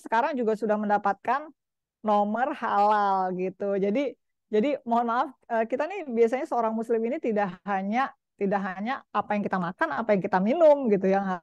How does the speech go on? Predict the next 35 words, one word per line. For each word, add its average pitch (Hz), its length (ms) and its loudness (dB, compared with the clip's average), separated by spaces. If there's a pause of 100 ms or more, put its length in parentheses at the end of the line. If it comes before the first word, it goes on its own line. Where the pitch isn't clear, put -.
(200)
harusnya 190 400 -6
halal, 202 240 4
tapi 196 240 0 (320)
yang 220 160 2
menempel 220 560 2
pada 220 160 2
tujuh, 208 400 -2
tubuh 202 240 0
kita 202 280 -4
itu 247 280 -2
juga 214 80 -4
sebisa 202 400 -4
mungkin 190 400 -2 (380)
bebas 202 320 2
dari 190 320 0
bahan-bahan 185 800 -2
yang, 214 180 -2 (560)
eh, 190 280 0
apa 202 120 -6
namanya, 220 320 -2
bahan-bahan 185 480 0
yang 170 80 -6
haram 190 320 -2
atau 208 80 -6
bahan-bahan 180 480 -2
yang 202 160 -4 (160)
mendatangkan 180 640 -2
haji 180 160 2
seperti 185 320 -4
itu. 190 160 2
Jadi 185 220 4 (420)
kita 214 320 0
datang, 190 320 -4
eh, 196 300 -4
kita 240 400 0